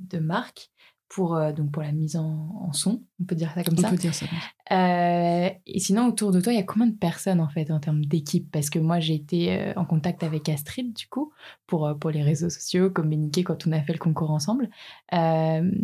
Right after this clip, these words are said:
Speaker 1: mais ça représente combien de personnes, tout ça ?
Speaker 2: Alors, à, euh, Lucie, on est, euh, euh, on dit, on est, disons, une demi-douzaine.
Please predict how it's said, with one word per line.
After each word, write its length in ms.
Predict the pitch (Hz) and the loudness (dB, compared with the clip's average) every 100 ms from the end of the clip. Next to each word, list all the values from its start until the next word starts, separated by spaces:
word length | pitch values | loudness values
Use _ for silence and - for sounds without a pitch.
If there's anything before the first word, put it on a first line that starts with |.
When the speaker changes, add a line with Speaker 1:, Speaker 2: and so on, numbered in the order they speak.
| - | -2
Speaker 1:
mais 360 | 226 170 165 160 | 2 4 4 2
ça 160 | 175 | 2
représente 420 | 165 156 175 175 | 0 0 0 2
combien 180 | 165 185 | 4 2
de 80 | 208 | 2
personnes, 380 | 180 - - 165 | 0 -2 0 0
tout 140 | - | -2
ça ? 180 | - 165 - - - - - _ | -6 -6 -6 -20 -18 -16 -18 _
Speaker 2:
Alors, 240 | 202 208 - | 0 2 4
à, 540 | 202 202 196 196 - - | 4 6 6 4 0 2
euh, 220 | 190 185 | 4 4
Lucie, 600 | 185 196 185 - 247 262 - | 6 4 4 2 2 2 2
on 300 | 202 190 190 | 2 4 6
est, 560 | 185 185 185 185 185 - - | 6 8 8 6 2 -2 -2
euh, 460 | 170 170 160 - - - - - - _ _ _ _ _ _ | 0 0 -2 -6 -10 -16 -20 -20 -20 _ _ _ _ _ _
euh, 240 | 151 127 117 - - - - 180 185 185 190 - - _ - | -6 -4 -4 -8 -12 -16 -14 -12 -10 -10 -14 -20 -20 _ -4
on 120 | 196 | 4
dit, 200 | 196 214 | 4 4
on 160 | 196 208 | 2 2
est, 80 | 208 | 4
disons, 300 | 190 208 214 | 4 4 6
une 160 | 196 | 6
demi-douzaine. 760 | 185 196 196 185 185 180 196 294 | 6 6 4 6 6 6 6 4